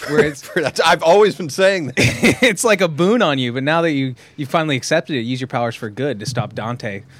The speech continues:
Speaker 1: robbing the casino that he runs, I guess. I don't know. I haven't seen that movie in a while. But we have been away for a while. We apologize. Welcome back, folks. Welcome new listeners also, 'cause we grow by the minute. Um, this is the world's number one justice podcast. We're both,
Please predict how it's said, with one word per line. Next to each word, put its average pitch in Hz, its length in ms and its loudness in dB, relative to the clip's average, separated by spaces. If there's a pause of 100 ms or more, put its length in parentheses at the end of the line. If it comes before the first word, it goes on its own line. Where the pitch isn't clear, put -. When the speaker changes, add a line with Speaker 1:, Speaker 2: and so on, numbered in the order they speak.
(800)
Speaker 1:
robbing 127 460 0
the 123 120 0
casino 143 560 -4
that 170 160 -2
he 185 100 0
runs, 190 320 -2
I 185 100 -6
guess. 202 240 -6
I - 60 -8
don't 127 80 -2
know. 120 100 -6
I 107 40 -8
haven't 117 160 -8
seen 123 120 -8
that 117 60 -10
movie 113 180 -8
in 101 60 -10
a 101 40 -12
while. 98 200 -18 (540)
But 143 340 0 (880)
we 156 120 2
have 175 120 2
been 160 120 2
away 143 240 2
for 127 160 -4
a 120 80 0
while. 113 280 0
We 120 120 -2
apologize. 113 840 -4 (320)
Welcome 131 300 -6
back, 104 260 -6
folks. 101 380 -12
Welcome 175 280 -6
new 170 140 -4
listeners 156 440 -4
also, 131 300 -2
'cause 110 140 -16
we 135 100 -8
grow 123 240 -4
by 110 140 -6
the 104 80 -10
minute. 104 400 -12 (480)
Um, 120 420 -2
this 160 180 -2
is 143 120 -4
the 135 60 -2
world's 123 320 -2
number 117 180 -4
one 110 180 -8
justice 113 400 -6
podcast. 110 560 -6
We're 110 160 -6
both, 123 500 -2